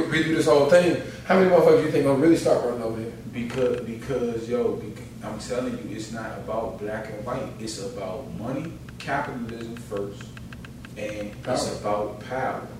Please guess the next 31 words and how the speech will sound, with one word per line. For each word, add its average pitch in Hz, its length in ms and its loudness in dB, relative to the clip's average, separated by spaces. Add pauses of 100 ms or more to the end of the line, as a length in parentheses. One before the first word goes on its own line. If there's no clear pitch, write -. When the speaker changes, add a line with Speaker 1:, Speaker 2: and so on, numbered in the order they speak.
(100)
Speaker 2:
It's 107 180 -10
about 101 440 -2 (220)
what 110 180 -8
can 110 160 -10
you 107 180 -10 (200)
do. - 140 -4 (320)
Those - 400 0
have 143 400 0
no, 127 420 0 (520)
like, 131 320 2
Illuminati, 175 760 2
nigga, 175 340 2
Illuminati 226 640 2
is 208 100 0
just 202 120 -2
not 202 220 4
white - 240 0
people. - 340 -2
Illuminati 220 720 4 (100)
Speaker 1:
Yeah. 175 80 6
Speaker 2:
is 160 120 4
black 190 400 4
people. 208 240 -2 (440)
And - 120 2
Speaker 1:
Mm-hmm. 180 180 2
Speaker 2:
whoever, 254 580 8 (580)
you 208 180 2
got 254 220 6
the 202 120 8
bloodline. 175 680 6 (240)
Speaker 1:
Yeah. - 320 6